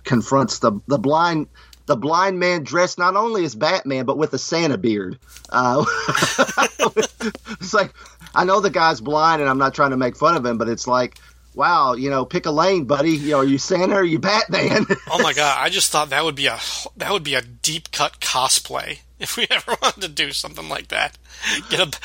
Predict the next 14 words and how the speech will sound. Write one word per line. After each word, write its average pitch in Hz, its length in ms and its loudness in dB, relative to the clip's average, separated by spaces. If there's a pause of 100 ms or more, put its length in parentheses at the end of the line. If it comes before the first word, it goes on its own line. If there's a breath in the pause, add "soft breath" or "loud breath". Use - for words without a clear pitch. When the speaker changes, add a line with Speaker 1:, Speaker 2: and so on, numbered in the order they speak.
(100)
Speaker 1:
Yeah. 190 120 -2
Speaker 2:
get 180 100 0
a 180 80 2
Batman 160 460 -2
costume 143 560 -4 (260 loud breath)
plus 151 240 2
black 143 440 0
sunglasses 156 640 2
over 143 180 -6
your 143 160 -4
eyes 135 360 0
and 156 80 -4
a 127 60 -6
Santa, 147 440 2